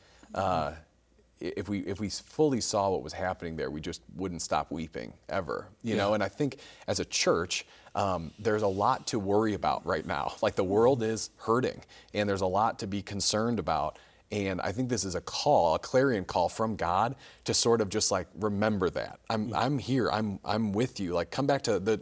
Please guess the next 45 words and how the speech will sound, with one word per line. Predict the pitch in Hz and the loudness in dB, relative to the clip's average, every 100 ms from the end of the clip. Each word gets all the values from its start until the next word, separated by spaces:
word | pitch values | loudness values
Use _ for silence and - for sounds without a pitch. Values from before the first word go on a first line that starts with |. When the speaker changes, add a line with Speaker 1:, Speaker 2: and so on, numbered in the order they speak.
| - | -2
Speaker 1:
the | 101 101 - - | -2 0 0 -2
angel | 139 131 | 0 0
to | 101 95 | 0 -4
the | 90 | -4
church | 120 101 95 | -2 -2 0
at | |
Ephesus | 95 101 - 90 92 | -2 0 -2 -2 -2
in | |
Revelation, | 92 87 90 92 80 78 | -2 0 -2 -2 -4 -2
right? | 95 - | -4 -2
Like, | 87 - - - - - 113 | -6 -8 -20 -20 -20 -8 -4
you | 110 | -2
know, | 82 | -2
"I, | - | -2
I, | - - | -4 -4
I | - | -2
hold | 139 160 127 | 0 0 0
this | 135 | -2
against | 101 90 107 - - | -2 -4 -4 -6 -6
you. | |
You've | 69 95 90 | -8 -8 -4
lost | 104 147 - | -2 -2 -2
the | 82 | -4
love | 98 107 76 | -2 -4 -6
you | - | -8
had | 85 76 | -8 -10
at | 57 | -14
first," | - - - - - | -12 -12 -10 -10 -8
you | 110 | -4
know? | 104 | -2
Speaker 2:
Right. | 113 110 - - 107 | -2 -6 -14 -10 -4
Speaker 1:
And | |
I | 107 | -2
think | 151 | -2
can | - | -2
Speaker 2:
Right. | |
Speaker 1:
we | 117 - | -2 -2
come | 139 117 | -4 -2
back | 95 110 - | 0 0 -2
to | - | -4
that | 87 80 | -4 -4
first | - 104 - 95 | -4 -4 -4 -4
love | 98 95 85 | -4 -4 -8
is | 92 90 | -12 -6
really | 101 98 87 | -2 -2 -4